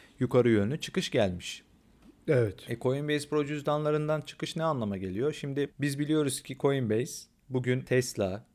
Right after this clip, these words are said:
Speaker 1: olsun, MicroStrategy olsun, Meitu olsun, bunlar birçok alımlar yaptılar. Bunların bütün Bitcoin alımlarına aracılık eden şirket Coinbase'di. Bunlar Coinbase'e çalıştılar ki Coinbase'i, Coinbase'in geçtiğimiz günlerde Meitun'un da çalıştığı,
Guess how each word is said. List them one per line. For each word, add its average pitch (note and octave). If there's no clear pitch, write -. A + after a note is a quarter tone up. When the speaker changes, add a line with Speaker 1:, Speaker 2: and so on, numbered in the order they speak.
Speaker 1:
olsun, -
MicroStrategy A2+
olsun, G2+
Meitu A#2
olsun, F#2
bunlar G2+
birçok -
alımlar F#2+
yaptılar. G#2
Bunların A#2
bütün C#3
Bitcoin G#2
alımlarına G2+
aracılık A#2
eden G2
şirket -
Coinbase'di. A2+
Bunlar B2+
Coinbase'e B2+
çalıştılar G2+
ki C3+
Coinbase'i, B2
Coinbase'in A#2
geçtiğimiz A#2
günlerde A2+
Meitun'un A#2
da A#2
çalıştığı, G#2+